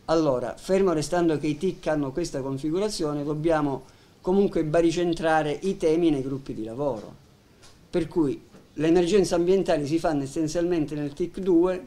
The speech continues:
poi sì, ci saranno dei collegamenti col tic sei, eccetera, però insomma il core business sta lì, i controlli si fanno nel tic due, no? Eh, pare che, insomma,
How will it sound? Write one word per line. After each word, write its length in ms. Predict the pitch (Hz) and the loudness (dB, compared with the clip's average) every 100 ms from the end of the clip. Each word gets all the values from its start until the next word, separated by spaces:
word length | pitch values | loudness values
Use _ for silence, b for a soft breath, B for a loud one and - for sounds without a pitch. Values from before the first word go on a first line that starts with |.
| - | -2
poi 260 | 180 131 | 0 0
sì, 220 | - 170 - | -2 -4 -4
ci 120 | 143 | -8
saranno 380 | 135 143 156 131 | -6 -2 -2 -2
dei 140 | 131 | -6
collegamenti 640 | 135 131 131 131 147 147 | -6 -6 -6 -4 -6 -6
col 180 | 127 123 | -8 -10
tic 160 | - 120 | -12 -14
sei, 440 | - - 135 135 | -14 -8 -6 -4
eccetera, 260 | 117 - 131 | -6 -8 -8
però 200 | 135 131 | -8 -8
insomma 380 | - 107 104 - B B B B B _ - | -10 -10 -10 -12 B B B B B _ -10
il 160 | 143 143 | -10 -2
core 220 | 175 165 | 0 2
business 460 | 147 170 165 143 | 4 2 2 -2
sta 120 | - 117 | -6 -6
lì, 340 | 143 143 - | -4 -4 -4
i 120 | - 165 | -2 0
controlli 540 | 185 185 180 165 139 | 2 0 2 2 2
si 120 | 139 | -6
fanno 240 | 131 160 135 | -2 -2 -2
nel 160 | 127 | -6
tic 260 | - 156 175 | -8 -8 -4
due, 400 | 160 147 147 110 B B B B _ _ _ | -4 -2 -4 -6 B B B B _ _ _
no? 240 | 131 - - | -8 -8 -16
Eh, 560 | - - 50 50 - - b b b _ _ _ | -20 -20 -20 -20 -20 -20 b b b _ _ _
pare 340 | 208 233 226 | 4 6 4
che, 120 | 165 175 | 2 0
insomma, 380 | - 175 165 160 | -2 -2 0 0